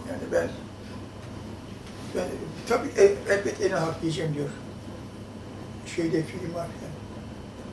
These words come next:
Ve "Benim hakkım." diyor. Ama arkasında da, e, e, şartlarını söylüyor.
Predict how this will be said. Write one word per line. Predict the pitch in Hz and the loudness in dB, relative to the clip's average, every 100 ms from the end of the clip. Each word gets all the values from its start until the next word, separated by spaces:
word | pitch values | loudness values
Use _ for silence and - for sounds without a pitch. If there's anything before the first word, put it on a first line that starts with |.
| - - - - - - - - - - - - - - - - - - - - - 165 | -10 -10 -10 -10 -10 -10 -10 -10 -10 -10 -8 -8 -10 -10 -10 -8 -8 -8 -8 -8 -2 0
Ve | 180 - - - - - - - - - | 0 -2 -8 -10 -10 -8 -10 -10 -4 2
"Benim | 165 147 | 2 2
hakkım." | - - | -2 -2
diyor. | 240 165 156 - - - - - - 170 | -2 -2 -6 -6 -10 -10 -10 -10 -6 -2
Ama | 190 196 | 6 8
arkasında | 180 196 202 196 190 | 8 8 6 6 8
da, | 226 - - - - | 8 6 4 -2 -2
e, | - - - - - - - - - | -2 -4 -10 -10 -8 -8 -6 -4 0
e, | |
şartlarını | 156 - - 180 180 165 135 | 2 4 6 6 6 2 2
söylüyor. | - 160 147 | 4 4 4